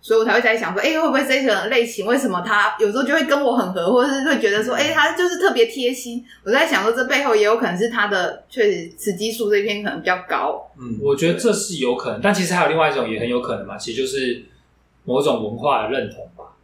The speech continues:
Speaker 1: 嗯哼。
Speaker 3: 就是有点像是说，我们现在已经把，呃，某些表现视为是女性化的特征的话，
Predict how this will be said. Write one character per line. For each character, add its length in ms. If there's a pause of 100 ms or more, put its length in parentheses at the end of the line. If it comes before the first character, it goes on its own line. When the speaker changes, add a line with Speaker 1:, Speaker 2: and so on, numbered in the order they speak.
(200)
Speaker 1:
嗯 240
哼。 400
Speaker 3:
就 100
是 220
有 140
点 120
像 160
是 80
说， 320
我 120
们 120
现 100
在 100
已 100
经 100
把， 480 (220)
呃， 160
某 180
些 140
表 240
现 240
视 160
为 80
是 120
女 180
性 320
化 320
的 200
特 240
征 300
的 120
话， 240